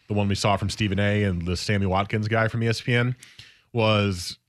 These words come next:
something in the ballpark of Damian Lillard to the Lakers for Kuzma, Ingram, and, like, two first rounders and then the Luol Deng contract.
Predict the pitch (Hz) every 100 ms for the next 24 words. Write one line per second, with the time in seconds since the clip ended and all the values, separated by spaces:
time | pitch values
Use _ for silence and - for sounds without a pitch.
0 | _ _ _ - - 175 139 151 143 131
1 | 127 127 113 127 120 120 117 110 101 98
2 | - 131 139 135 123 120 120 117 107 -
3 | 117 110 104 98 - 110 107 101 95 95
4 | 123 123 110 101 95 - 107 101 98 90
5 | 90 - _ _ _ _ - 143 127 120
6 | 127 123 113 127 117 117 110 104 98 87
7 | _ _ _ _ 110 110 104 87 - 135
8 | 120 120 107 - 98 95 95 92 98 92
9 | 92 98 92 90 90 95 107 123 127 139
10 | 151 -